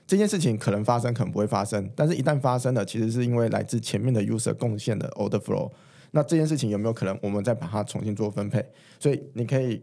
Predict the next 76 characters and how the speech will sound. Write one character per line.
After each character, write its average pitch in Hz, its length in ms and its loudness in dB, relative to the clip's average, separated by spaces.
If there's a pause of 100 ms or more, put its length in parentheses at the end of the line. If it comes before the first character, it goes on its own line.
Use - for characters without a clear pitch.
想 - 180 -6
象， 117 240 -2 (180)
你 120 100 -2
今 127 120 0
天 131 160 2
可 123 140 0
能 101 100 0
会 117 140 0
慢 127 160 2
慢 127 120 2
地 113 100 0
听 120 180 -4
到 120 100 4
有 107 80 2
一 107 60 0
些 110 180 0
交 113 220 0
易 113 60 0
所 - 280 -6 (260)
有 104 140 0
一 107 60 0
些 117 80 0
口 113 180 -8
号， 104 220 0
例 104 80 -4
如 107 140 -2
说 98 360 -4 (300)
，“哎， 123 80 2
你 120 80 2
来 113 100 4
我 107 140 2
这 113 80 -4
边 110 160 -2
交 104 180 0
易， 104 220 -2
零 98 180 0
手 - 200 -2
续 98 180 -2
费。” 95 260 -4 (480)
但 170 120 4
我 135 80 2
觉 131 100 2
得 - 20 2
这 143 80 0
个 127 240 2 (220)
现 160 180 2
在 156 80 6
很 117 140 4
难 98 160 0
去 110 80 -2
保 104 220 0
证 117 180 0
这 110 80 0
件 107 140 -2
事 117 120 -6
情， - 240 -8
因 117 80 0
为 120 160 0 (460)
收 131 240 2
益 127 140 0
有 104 160 -2
时 - 160 -4
候 117 180 2
有， - 260 -6
有 101 80 -4
时 - 120 -4
候 110 100 2
没 104 160 -2 (100)
有。 113 160 -6 (320)
再 143 140 2
加 135 160 2
上 131 180 0
现 120 200 0
在 117 180 2
其 110 180 -6
实 104 480 -4